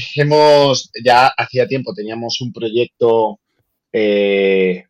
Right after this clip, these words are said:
pues ahí un poco tapado, eh, por carencia de, de personal, ¿no? Que era abrir un club en Tarragona.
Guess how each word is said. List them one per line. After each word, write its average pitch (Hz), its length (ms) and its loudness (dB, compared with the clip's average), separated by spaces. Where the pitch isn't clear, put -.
pues 101 200 -4
ahí 110 200 0
un 110 120 -2
poco 113 480 4
tapado, 107 600 0
eh, 104 280 0
por 98 220 2
carencia 110 540 2
de, 107 580 6
de 101 140 0
personal, 117 640 -2
¿no? 127 280 -2
Que 107 140 -2
era 101 240 2
abrir 107 280 -2
un 107 180 -6
club 107 240 -4
en 101 320 -4
Tarragona. 101 600 -2